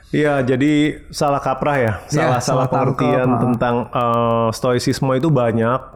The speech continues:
Speaker 1: dan itu bukan hal yang baru, gitu ya. Eh, udah ribuan tahun, gitu. Mereka dikritik juga. Namanya filsafat wajar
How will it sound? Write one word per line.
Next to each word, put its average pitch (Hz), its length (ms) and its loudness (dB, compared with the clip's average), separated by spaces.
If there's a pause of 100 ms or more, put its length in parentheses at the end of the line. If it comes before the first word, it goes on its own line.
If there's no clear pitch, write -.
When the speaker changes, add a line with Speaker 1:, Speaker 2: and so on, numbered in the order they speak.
Speaker 1:
dan 117 200 0
itu 117 180 0
bukan 123 220 0
hal 120 160 2
yang 117 140 0
baru, 110 440 2 (400)
gitu 107 240 -2
ya. 98 340 0
Eh, 95 400 -2 (220)
udah 123 220 0
ribuan 107 340 0
tahun, 101 480 0 (1040)
gitu. 107 360 0 (260)
Mereka 113 320 0
dikritik 120 540 -2
juga. 107 400 0 (500)
Namanya 139 400 0
filsafat 151 400 -2
wajar 131 380 0